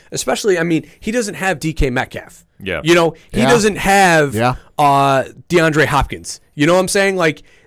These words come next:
Speaker 1: so to be able to throw the ball that accurately deep, you know, when his wide receivers are an average <laughs> height of <laughs> five ten, I mean, that's pretty talented, because normally the guys that run those deep routes are six foot plus.
Speaker 2: Yeah.
Speaker 1: You know?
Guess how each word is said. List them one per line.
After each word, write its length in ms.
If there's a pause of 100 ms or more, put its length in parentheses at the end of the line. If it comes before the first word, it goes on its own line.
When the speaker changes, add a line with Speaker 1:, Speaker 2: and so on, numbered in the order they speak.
Speaker 1:
so 380
to 220
be 200
able 140
to 140
throw 380
the 80
ball 280
that 340
accurately 640
deep, 400
you 60
know, 100
when 180
his 200
wide 200
receivers 480
are 100
an 80
average 340
<laughs> 40
height 260
of 140
<laughs> 640
five 400
ten, 400 (320)
I 140
mean, 260
that's 180
pretty 280
talented, 440
because 300
normally 320
the 100
guys 300
that 140
run 260
those 160
deep 240
routes 360 (360)
are 160
six 300
foot 280
plus. 460 (100)
Speaker 2:
Yeah. 300
Speaker 1:
You 120
know? 280